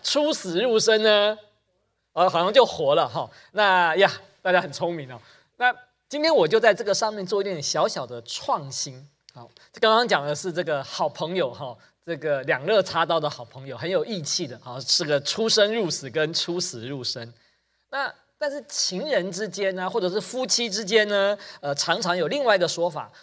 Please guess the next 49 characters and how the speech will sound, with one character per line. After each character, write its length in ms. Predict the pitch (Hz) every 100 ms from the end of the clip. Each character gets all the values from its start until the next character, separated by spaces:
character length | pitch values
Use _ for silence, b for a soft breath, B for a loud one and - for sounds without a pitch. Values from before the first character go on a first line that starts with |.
| -
说 160 | 220
我 160 | 240 170
们 140 | 139
要 320 | 185 185 151 135 -
同 340 | - 185 220
生 320 | 240 254 240
共 240 | 240 233 160
死， 260 | - - - -
有 80 |
没 80 | 135
有？ 120 | 147 107 _ _ _ _ _ _ _ _ _ _
啊， 200 | 135 123 B B
但 180 | 285 247
是 240 | 220 -
呢， 320 | 202 175 165 175 B
从 240 | - 175 190
今 160 | 240
天 100 | 226
这 80 | 226
段 160 | 220 202
经 160 | 196
文 160 | 196 151
看 240 | - 185
起 120 | 147
来 140 | 127 107
啊， 100 | 101
我 160 | 165 151
们 220 | 143 190
跟 260 | 214 208 185
基 240 | - 196
督 260 | 190 190 190
呢， 220 | 170 175 180 B
好 180 | - 120
像 320 | - 175 147
是 320 | - 170 131 - _
共 260 | - 359 160
死 460 | 143 - - 101 92 _
同 300 | - 110 131
生。 340 | - 143 143 - _ _ _ _ _ _ _ _ _ _ _ _ _ _ _ _ _ _ _
这 100 | -
两 180 | 233 165
个 80 | 139
有 60 | 160
什 100 | 139
么 140 | 127
不 100 | 151
一 60 | 139
样 180 | 139
啊？ 140 | 123